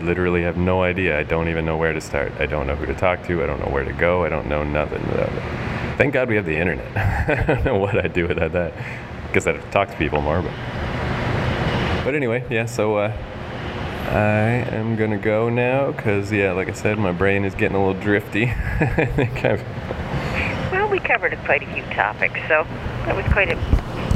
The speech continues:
Speaker 2: quite a prolific night.
Speaker 1: Yeah, and if I remember, I'll try to look up some, some slang words for, from the East Coast and see,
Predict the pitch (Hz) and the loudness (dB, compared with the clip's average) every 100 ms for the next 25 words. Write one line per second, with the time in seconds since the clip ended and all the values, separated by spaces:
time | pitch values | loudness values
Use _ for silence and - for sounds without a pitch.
0 | - 233 214 - - - - - - - | 2 2 0 -2 -2 -4 -4 -2 -2 0
1 | - 220 196 190 196 - 170 196 - - | 2 2 2 2 2 2 0 2 0 0
2 | - - - 95 95 90 107 95 92 87 | -2 -4 0 0 2 0 0 2 2 2
3 | 82 - 85 80 78 82 - 80 78 - | 0 2 2 2 2 0 2 0 2 0
4 | - - - 78 - 87 85 78 76 78 | -2 -2 0 0 2 4 4 2 0 0
5 | - 76 - 80 80 90 - 82 82 - | 0 0 0 0 2 0 0 0 0 -2
6 | 78 - 85 | -2 0 0